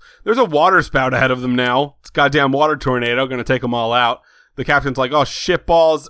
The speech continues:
Okay, um, go do something with the sails, everybody."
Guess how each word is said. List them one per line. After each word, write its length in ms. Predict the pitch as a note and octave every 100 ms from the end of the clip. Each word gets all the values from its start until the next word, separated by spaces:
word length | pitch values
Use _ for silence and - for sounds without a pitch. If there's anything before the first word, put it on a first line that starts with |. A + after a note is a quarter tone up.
| -
Okay, 500 | D#3+ D#3 D3+ C#3+ C#3+
um, 680 | D3 C#3+ C#3 C3+ C3+ C#3 -
go 560 | C#3+ C#3+ C#3+ C#3 C#3 _ _ _ _
do 160 | A#2 C#3
something 340 | C3+ D3+ D3+
with 120 | D3 B2
the 100 | B2+
sails, 420 | D3+ C#3+ C3+ B2+
everybody." 540 | B2+ B2+ B2 B2 A#2+